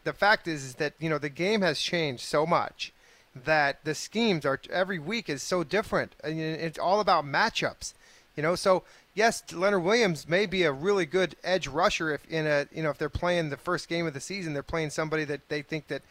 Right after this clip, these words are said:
can match up well. Well, the second game, you may not see him there because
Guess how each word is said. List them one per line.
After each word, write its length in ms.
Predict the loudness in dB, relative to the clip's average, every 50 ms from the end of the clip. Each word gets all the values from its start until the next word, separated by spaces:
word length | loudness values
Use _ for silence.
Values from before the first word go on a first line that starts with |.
| -20 -20 -20 _
can 160 | -6 -4 -2 0
match 260 | 2 2 2 2 2 0
up 180 | 0 0 0
well. 280 | 0 0 0 0 -2 -4 -8 -14 _
Well, 80 | -8 -6
the 80 | -4 -2
second 360 | 0 0 0 0 0 -2 -2
game, 220 | 0 0 2 2
you 80 | 2 2
may 120 | 2 2
not 180 | 2 2 2 0
see 160 | -2 -4 -2
him 140 | -2 0 2
there 160 | 2 2 2
because 360 | 0 -2 -2 -2 -2 -2 -6